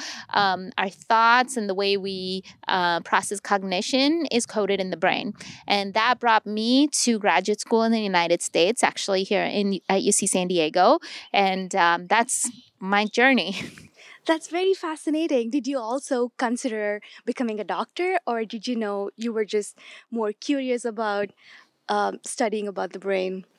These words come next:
Speaker 1: Yeah, you know, in, in your formative years, you don't really know what exactly is your path. And so you can, uh, take advice from people. And, um, you know, medical profession, I, is, was something I did consider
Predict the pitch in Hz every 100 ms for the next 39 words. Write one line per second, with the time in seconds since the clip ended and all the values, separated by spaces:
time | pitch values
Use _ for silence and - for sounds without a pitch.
0 | _ - - - - - 208 330 320 285
1 | 240 269 254 254 254 247 254 254 277 302
2 | 320 262 262 254 240 247 262 254 262 277
3 | 269 247 220 220 226 - - 214 220 226
4 | 220 202 208 - 226 220 226 214 214 185
5 | 208 - 196 160 185 - 208 165 202 202
6 | 196 - 208 196 190 190 - 220 208 208
7 | 196 190 185 185 180 - 190 196 247 208
8 | 202 202 - 214 196 208 202 185 185 180
9 | 202 190 185 185 - - - - - 190
10 | 180 175 175 170 160 - 196 190 202 190
11 | - 214 202 196 185 190 180 165 - 151
12 | - 214 - 202 190 202 196 185 233 226
13 | 247 220 - 196 190 185 202